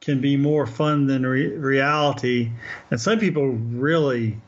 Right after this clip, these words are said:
like, it's like a drug. They, they go through withdrawal symptoms if they're away from it.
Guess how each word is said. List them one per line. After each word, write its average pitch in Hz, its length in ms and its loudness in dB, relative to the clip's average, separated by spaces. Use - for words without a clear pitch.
like, 123 440 -2
it's 117 160 -4
like 143 260 0
a 127 60 -2
drug. 143 520 0
They, 131 280 0
they 139 180 0
go 151 180 2
through 147 160 0
withdrawal 135 920 0
symptoms 135 440 0
if 135 160 0
they're 131 180 2
away 139 280 2
from 135 280 0
it. 147 200 -2